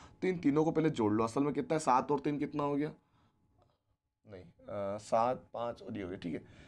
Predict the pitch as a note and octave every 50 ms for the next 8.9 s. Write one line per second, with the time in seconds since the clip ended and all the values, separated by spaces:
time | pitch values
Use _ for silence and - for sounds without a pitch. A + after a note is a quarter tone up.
0 | - _ _ - C#3 B2+ C3+ B2 D3+ B2+ D3+ D#3+ C#3+ B2 C3 C#3 C#3+ D3+ D3+ D#3
1 | D#3 C#3+ C3+ C#3 C#3 C#3 D#3 D3+ C#3+ D3 C#3+ D3 C#3+ - A2 - D#3 D#3 D#3+ D3+
2 | D3+ C#3 - G3 F#3+ - B2 G#2 G2+ F#2+ F#2+ F2+ F2+ F#2 F#2 G2 - - _ -
3 | - _ _ - A#2+ B2 D#3+ F3+ F3 - D#3+ B2+ A2 - - D3+ D#3+ F3+ F3 E3+
4 | E3 E3 D#3+ F#3 G3 - - D3 C3+ C3+ C#3+ D#3+ D#3 - C#3+ C#3 C3+ D3 D3+ D3+
5 | D#3+ D3 D3+ D#3 D3+ D3+ C3+ A#2+ A2+ A2+ A#2 A#2+ G#2+ G2 F2+ F2 F2+ F#2 - _
6 | _ - - _ - - _ _ _ _ _ _ _ _ - _ _ _ - D3+
7 | D3+ D#3 D3+ - - - D#3+ E3+ E3+ - - D3+ C3+ A#2+ A2+ G#2+ - G#2 G2+ G2
8 | G2 G2 F#2+ G2 A2 G#2 - C3+ - D#3+ D#3 D3+ C#3 D3+ F3 F3 E3+